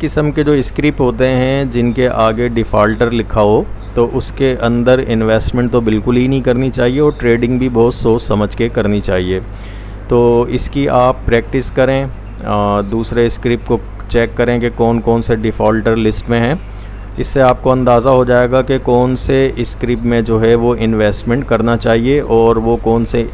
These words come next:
स्क्रिप्ट हैं जिनसे जो है वो मोहतात रहना चाहिए और उसके अंदर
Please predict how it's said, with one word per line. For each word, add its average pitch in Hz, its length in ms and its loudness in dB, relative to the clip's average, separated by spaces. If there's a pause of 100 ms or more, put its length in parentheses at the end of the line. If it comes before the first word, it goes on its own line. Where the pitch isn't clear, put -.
स्क्रिप्ट 117 420 -2
हैं 139 180 0
जिनसे 110 400 0
जो 104 180 2
है 104 200 2
वो 123 240 2 (680)
मोहतात 117 540 2
रहना 123 280 0
चाहिए 123 340 2
और 113 400 2
उसके 117 340 -4
अंदर 113 580 0